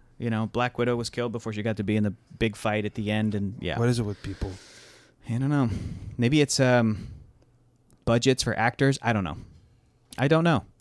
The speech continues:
Speaker 2: I've got it
Speaker 1: What?
Speaker 2: above Captain Marvel, but
Speaker 1: Yes.
Speaker 2: below Guardians of the Galaxy Volume two.
Speaker 1: Yep. And your number one is Thor Ragnarok, and my number one is Avengers Endgame.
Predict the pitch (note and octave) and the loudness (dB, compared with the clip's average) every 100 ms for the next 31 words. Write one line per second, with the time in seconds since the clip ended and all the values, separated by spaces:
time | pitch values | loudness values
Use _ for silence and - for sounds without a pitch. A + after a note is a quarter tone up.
0 | _ A2 A2 B2 A#2+ A#2 G#2+ - - - | _ 2 4 8 10 10 8 4 -6 -14
1 | - - A2 - - - - - - - | -10 -2 -2 -4 -12 -20 -20 -20 -20 -20
2 | _ _ _ _ _ _ _ - G#2 G2+ | _ _ _ _ _ _ _ -4 -4 2
3 | G#2 G#2+ - B2 A2 - G2 G#2 G2 F#2+ | 2 2 0 0 0 -2 -4 -2 -2 -2
4 | F#2+ G2 G#2+ G2 F#2 F#2+ F#2 F#2 F#2 F#2 | -4 -2 -2 -2 0 2 0 2 0 0
5 | F2+ F2 F2+ F2 F2+ E2+ F2 F#2 F2 E2 | -4 -6 -8 -6 -6 -6 -6 -8 -6 -6
6 | D2+ - - - - - B2+ - - _ | -8 -10 -10 -10 -14 -6 -6 -6 -14 _
7 | _ _ _ - A2+ A2 A#2 C3 C3+ C3 | _ _ _ -14 -6 0 4 6 6 4
8 | B2 B2 A2+ A#2 A2 G#2 G2+ G2 F#2+ - | 4 0 -2 -2 -2 -2 -4 -4 -6 -12
9 | _ _ - G#2 A#2 A#2+ A#2 A2 A2 G#2+ | _ _ -8 -4 0 0 0 0 0 -2
10 | - A2 G#2+ B2 A#2 G#2+ - A2+ A2 F2+ | -2 -4 -2 0 0 -4 -2 -2 -2 -4
11 | E2+ | -6